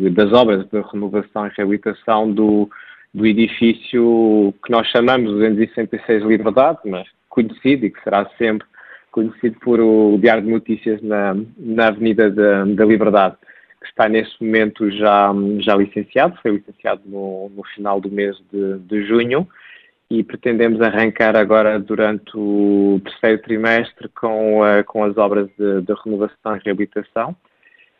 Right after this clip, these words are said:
e assim como com a comercialização do, do, do projeto. É um projeto que terá no Rechão uma loja com mil e trezentos metros quadrados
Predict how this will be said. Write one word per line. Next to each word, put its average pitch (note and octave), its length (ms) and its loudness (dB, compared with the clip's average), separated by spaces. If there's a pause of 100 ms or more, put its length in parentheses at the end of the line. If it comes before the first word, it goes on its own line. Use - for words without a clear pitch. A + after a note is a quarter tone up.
(100)
e A2+ 140 2
assim A#2+ 340 -4
como A#2+ 920 2
com B2 160 -2
a A2+ 60 0
comercialização A2+ 880 0
do, G#2 640 2 (140)
do, G2 500 -2
do G2 100 -2
projeto. G2 540 -6 (640)
É G#2+ 220 -4
um G#2 460 -2
projeto A#2+ 400 -2
que - 140 -20
terá B2+ 380 2
no A2+ 140 -6
Rechão A#2 520 -4
uma A#2 160 2
loja A2 580 0
com G#2 320 -6
mil G#2+ 220 4
e G#2+ 60 4
trezentos G#2+ 400 -8
metros G#2 280 -6
quadrados A2+ 480 0